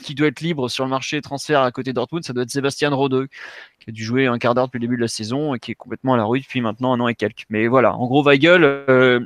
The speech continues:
même s'il perd de la valeur, Dortmund n'a pas l'air décidé à le laisser partir parce que il y a, il y a pas vraiment de, enfin, ils ont pas envie, euh, danois de l'année, pardon.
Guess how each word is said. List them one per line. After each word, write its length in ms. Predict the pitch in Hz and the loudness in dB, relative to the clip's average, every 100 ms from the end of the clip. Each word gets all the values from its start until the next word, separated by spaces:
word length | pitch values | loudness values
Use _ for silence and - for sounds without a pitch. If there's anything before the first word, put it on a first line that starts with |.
| - | 0
même 160 | 156 | 0
s'il 180 | 156 170 | 0 0
perd 160 | 170 156 | 2 6
de 60 | |
la 80 | 147 | 6
valeur, 220 | 143 170 | 6 6
Dortmund 300 | 160 - 185 | 4 -2 -4
n'a 80 | 165 | -2
pas 120 | 139 | 0
l'air 120 | 156 | 0
décidé 300 | 156 143 147 | 0 -4 -2
à 40 | 151 | -2
le 40 | |
laisser 200 | 135 - | -2 -6
partir 320 | 127 - 190 185 | -10 -8 -10 -8
parce 240 | 120 - | -12 -8
que 200 | - 175 - - - - _ _ _ - | -6 -6 -8 -20 -20 -20 _ _ _ -8
il 80 | 123 | 2
y 60 | |
a, 720 | 123 120 120 113 110 107 98 - | 4 6 4 2 0 -2 -6 -6
il 60 | |
y 40 | 120 | -6
a 40 | |
pas 140 | 117 147 | -2 0
vraiment 360 | 135 135 156 | 0 0 -2
de, 720 | 143 120 117 113 113 110 110 113 _ _ _ | -4 -8 -8 -10 -12 -14 -18 -20 _ _ _
enfin, 180 | - 123 | -6 -4
ils 200 | 135 120 | -4 -4
ont 100 | 127 | -2
pas 100 | 160 | 2
envie, 200 | 156 139 | 2 0
euh, 100 | 135 | -2
danois 360 | 123 151 147 127 | 2 2 4 0
de 80 | 117 | 0
l'année, 240 | 113 117 | -2 -2
pardon. 240 | 113 107 | -6 -8